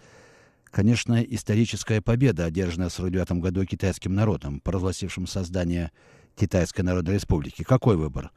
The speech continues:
Он поступил на китайское отделение Московского института востоковедения. А кроме того, как рассказывает Владимир Степанович, там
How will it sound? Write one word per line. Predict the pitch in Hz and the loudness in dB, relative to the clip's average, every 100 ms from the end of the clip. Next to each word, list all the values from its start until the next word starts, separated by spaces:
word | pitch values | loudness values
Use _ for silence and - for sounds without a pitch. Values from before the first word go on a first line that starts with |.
| _ _ _ | _ _ _
Он | 165 170 175 | 6 8 8
поступил | 139 - 104 - 127 139 139 - | 4 2 -2 4 6 6 4 0
на | 107 104 110 110 | 2 2 2 0
китайское | - - 104 104 - 87 | -4 0 0 0 -2 -4
отделение | 78 90 95 92 - | -2 -2 0 -2 -2
Московского | - 147 - 135 127 135 120 | -4 -4 -2 -2 2 4 4
института | 120 107 95 92 - 85 90 90 90 | 2 -2 -4 -4 -4 0 0 0 -2
востоковедения. | 92 - 92 101 101 98 78 67 64 _ _ - - - - | -4 -4 0 4 4 4 -2 -8 -14 _ _ -20 -20 -20 -8
А | - 110 | -2 2
кроме | 120 123 | 6 6
того, | - 113 156 | 6 6 6
как | - 156 | 6 2
рассказывает | 139 135 - 127 117 120 117 | 4 2 6 4 6 6 4
Владимир | 117 113 110 110 | 2 2 4 2
Степанович, | - 113 110 104 98 - | 2 4 4 4 2 2
там | 147 151 | 4 4